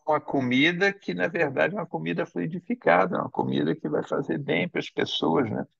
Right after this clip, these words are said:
Chico Xavier conta sobre essa questão das bananas, né? Tem um caso muito bonito, né? Aquela questão das bananas,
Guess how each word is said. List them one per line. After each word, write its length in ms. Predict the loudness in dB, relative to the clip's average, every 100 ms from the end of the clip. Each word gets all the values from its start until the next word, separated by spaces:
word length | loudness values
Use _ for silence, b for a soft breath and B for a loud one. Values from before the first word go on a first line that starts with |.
| _ _ _ -14
Chico 300 | -2 0 2
Xavier 540 | 2 4 6 6 6
conta 440 | 4 6 6 4 0
sobre 300 | 0 -2 -2
essa 180 | -2 -4
questão 420 | -4 -6 -2 0
das 160 | 0 2
bananas, 600 | 2 2 4 2 2 -2
né? 160 | -4
Tem 120 | -4
um 100 | -4
caso 340 | 0 2 2 0
muito 260 | -4 -4
bonito, 500 | -4 -2 0 -2 -2
né? 140 | -6 -4
Aquela 260 | -2 -2
questão 300 | -2 -4 -4
das 160 | -4 -2
bananas, 500 | 2 2 4 2 2